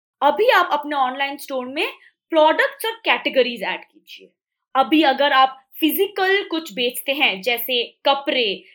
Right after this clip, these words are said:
या घड़ी या परफ्यूम्स, तब आप फिजिकल प्रोडक्ट्स ऐड करेंगे। अगर आप डिजिटल प्रोडक्ट्स सेल करते हैं, जैसे ई-बुक्स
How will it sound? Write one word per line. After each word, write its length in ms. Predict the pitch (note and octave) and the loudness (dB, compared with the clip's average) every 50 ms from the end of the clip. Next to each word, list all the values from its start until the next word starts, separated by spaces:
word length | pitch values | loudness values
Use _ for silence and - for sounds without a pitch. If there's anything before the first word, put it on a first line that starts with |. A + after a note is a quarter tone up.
| _ _ | _ _
या 480 | G#3 A#3+ A#3+ A#3+ A#3+ A#3+ G#3+ G3 G3+ F#3+ F#3 | -2 0 2 4 4 2 2 0 -4 -10 -10
घड़ी 520 | - C4 C4 C4+ D4 C4+ A#3 F#3 - _ _ _ _ _ G#3 | -6 -4 -4 -4 -4 -4 -6 -10 -12 _ _ _ _ _ -18
या 480 | G3 G3 A#3+ A3 A3 A3+ A3+ A3+ A#3 | -8 -2 0 0 2 2 2 2 0
परफ्यूम्स, 920 | A3 - - - - C#4 C#4+ D4 - - E4 F#4 G4 E4 B3 G#3 F#3+ F#3 - - _ _ _ _ _ _ | -2 -4 -4 0 2 2 2 2 0 -4 -2 0 0 0 -2 -4 -6 -12 -16 -18 _ _ _ _ _ _
तब 260 | F#4+ G#4+ A#4 - - - | 2 2 2 2 2 2
आप 360 | A#3+ C#4 G4+ - - - _ _ - - | 2 2 2 2 -2 -8 _ _ -6 -2
फिजिकल 440 | E4+ E4 - E4 F4 E4+ E4+ E4+ E4+ | 0 0 0 0 -2 -2 -2 -4 -2
प्रोडक्ट्स 460 | D#4 C4 A#3 A3 A3+ A#3 - - A3+ | 0 0 0 0 -2 -4 -6 -4 -2
ऐड 160 | G3+ G3 F#3 | -2 -2 -4
करेंगे। 480 | - - F#3+ E3+ D#3+ - _ - - _ _ _ _ _ _ _ _ - - | -6 -10 -12 -12 -12 -14 _ -20 -20 _ _ _ _ _ _ _ _ -4 -4
अगर 260 | B3 B3 C4 C4 C4 | -2 0 2 4 4
आप 240 | C#4 C#4+ C#4 - - - _ _ F#3+ | 4 4 2 0 -4 -18 _ _ -10
डिजिटल 360 | G3 C4 G#3 D4 D4+ A4 C5+ | -8 -6 -4 0 2 4 4
प्रोडक्ट्स 500 | C5+ F4 C4+ A3+ G#3+ A3 G#3 - - - | 6 6 4 4 2 0 -6 -8 -8 -6
सेल 220 | - G#3 G3 F#3+ F#3+ | -4 -4 -4 -4 -4
करते 260 | G#3+ G3 G3 - G#3+ | -8 -8 -8 -10 -12
हैं, 300 | G#3 A#3+ B3 D#4+ G4 F#4+ - - - - | -6 -2 -2 -2 -2 -4 -8 -20 -18 -4
जैसे 540 | F#3+ C4 B3+ B3+ - - C#4 C#4+ - - - D#4+ | 0 0 0 0 0 -2 -2 -2 -2 -4 -2 0
ई-बुक्स 560 | F4 F#4 D#4+ C4+ A#3+ - - - - - | 2 2 2 2 0 -2 -4 -8 -8 -10